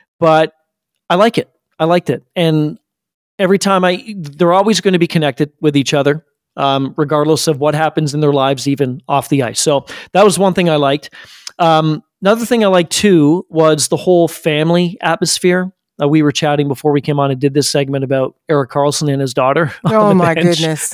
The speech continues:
Speaker 1: which was
Speaker 2: The most adorable, that's,
Speaker 1: Oh.
Speaker 2: she's the most adorable girl on the planet, and the
Speaker 1: Yeah.
Speaker 2: way that he obviously
Speaker 1: And
Speaker 2: presented as a doting father, and the two of them together, oh.
Speaker 1: And it was like,
Speaker 2: Ugh.
Speaker 1: it was like they were having a full adult conversation,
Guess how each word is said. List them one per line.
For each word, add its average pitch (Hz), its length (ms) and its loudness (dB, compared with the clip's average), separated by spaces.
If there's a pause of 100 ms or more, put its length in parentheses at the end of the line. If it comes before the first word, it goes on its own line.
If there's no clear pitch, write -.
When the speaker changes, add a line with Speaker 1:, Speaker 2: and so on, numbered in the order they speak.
Speaker 1:
which 214 300 -2
was - 340 -2 (260)
Speaker 2:
The 240 80 2
most 269 280 2
adorable, 254 800 4
that's, 143 280 2
Speaker 1:
Oh. 123 100 0
Speaker 2:
she's 202 180 2
the 220 80 0
most 220 260 2
adorable 220 580 2
girl 190 280 0
on 175 120 2
the 170 60 -4
planet, 190 380 0
and 180 100 -2
the 160 60 2
Speaker 1:
Yeah. 135 120 0
Speaker 2:
way 202 60 2
that 185 160 -2
he 240 480 -4
obviously 220 440 0
Speaker 1:
And 196 80 -4
Speaker 2:
presented 196 420 0
as 180 160 0
a 180 60 -2
doting 196 440 2
father, 185 640 2
and 180 260 0
the 175 60 -2
two 226 300 -4
of 220 120 0
them 196 120 -2
together, 180 560 0
oh. 185 380 2 (240)
Speaker 1:
And 185 160 2
it 254 100 2
was 285 200 0
like, 160 200 2
Speaker 2:
Ugh. 180 280 2
Speaker 1:
it 240 120 2
was 254 200 0
like 175 260 0
they 180 140 2
were 175 100 2
having 165 320 0
a 143 60 2
full 165 380 0
adult 147 340 0
conversation, 143 760 -2